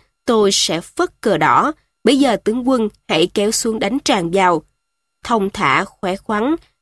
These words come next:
rên đánh kẻ mệt mỏi, ắt là phải thắng." Quang Trung rất mừng, theo ngày kế ấy. Về phần Đỗ Tập, bị đánh bất thần,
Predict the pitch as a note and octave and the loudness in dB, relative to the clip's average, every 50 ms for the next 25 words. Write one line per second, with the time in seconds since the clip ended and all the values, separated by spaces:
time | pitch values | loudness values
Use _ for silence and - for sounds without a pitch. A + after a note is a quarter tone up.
0 | _ - B3+ C4+ B3+ B3 A#3 A#3 A#3+ C#4 D#4+ F4+ - - - G#3+ A#3 A3+ G3+ G#3 | _ -2 0 2 2 2 0 0 0 0 0 -2 -2 -2 -2 -2 -2 -2 -2 0
1 | F3+ C#3+ D3 F3 C4 D4+ - _ _ _ _ _ _ _ - A3+ A#3+ - _ _ | 2 2 2 2 0 -2 -4 _ _ _ _ _ _ _ -2 -2 -2 -2 _ _
2 | - G3 G3 G3+ G3 F#3 D#3 - - - D3 D#3 - - F#3 F3 G#3 D4 E4 - | -6 -4 -2 0 0 0 -2 -4 -4 -6 -6 -6 -4 -4 -2 0 0 -2 -2 -6
3 | _ _ _ _ _ _ _ _ _ _ _ _ _ _ _ _ _ _ _ _ | _ _ _ _ _ _ _ _ _ _ _ _ _ _ _ _ _ _ _ _
4 | _ _ _ _ _ _ _ _ _ _ _ _ _ _ _ _ - A3 A3 C4 | _ _ _ _ _ _ _ _ _ _ _ _ _ _ _ _ -6 -2 2 2
5 | B3+ B3 A#3+ G#3+ - D4+ D4+ C#4 C#4 C#4 D#4+ F4+ - - C4 B3 A3+ G#3+ G3+ F#3 | 2 2 0 -2 0 0 2 2 2 2 0 0 0 0 2 2 4 2 2 0
6 | - _ _ _ - A3 G3+ G3+ G#3+ G#3 F#3+ F3 - A3 G#3+ G#3 G#3 A#3+ D4 F4 | -4 _ _ _ -2 0 0 0 2 0 0 0 -2 -2 0 0 2 2 0 -2
7 | - _ _ _ _ _ _ _ _ _ _ _ _ _ _ _ - G#3+ B3 A#3+ | -4 _ _ _ _ _ _ _ _ _ _ _ _ _ _ _ -2 0 0 0
8 | A#3 - - B3 A#3+ A3+ A3 G#3+ - - G3+ F#3 D#3+ G#3+ - - G#3+ G3 - _ | 0 -2 -2 0 0 2 0 0 -2 0 0 2 2 2 2 0 0 0 -2 _
9 | _ _ _ _ _ - G#3 G#3+ F#3+ F3+ F3+ G3 G3 A3+ B3+ B3+ A3+ C4+ C4+ - | _ _ _ _ _ -2 0 2 2 2 2 0 0 0 0 0 0 -2 -2 -2
10 | - B3 A3+ G3 E3+ D#3+ | -2 0 0 2 0 0